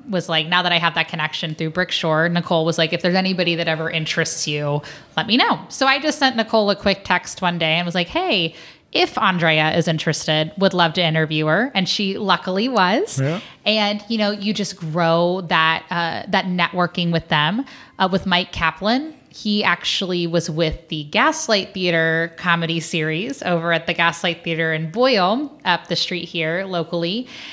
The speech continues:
Speaker 1: And Yale Hollander, who we just spoke about, produces that.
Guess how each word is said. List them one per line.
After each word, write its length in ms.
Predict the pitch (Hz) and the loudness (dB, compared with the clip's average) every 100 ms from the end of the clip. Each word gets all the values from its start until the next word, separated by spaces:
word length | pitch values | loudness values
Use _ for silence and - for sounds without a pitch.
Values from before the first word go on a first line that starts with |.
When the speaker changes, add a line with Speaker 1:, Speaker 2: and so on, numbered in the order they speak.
| - - | -14 -4
Speaker 1:
And 220 | 185 175 | -2 0
Yale 220 | 170 170 | 2 2
Hollander, 840 | 160 220 277 220 165 156 170 247 254 - - | 2 2 2 2 2 2 2 0 -4 -12 -4
who 100 | 196 | 0
we 120 | 185 | 0
just 160 | 175 - | -2 -2
spoke 240 | 180 165 | 0 0
about, 420 | 170 160 156 - | 2 2 0 -4
produces 480 | - 175 269 - 175 | -4 -2 -2 -2 -2
that. 320 | 160 151 190 | 0 2 0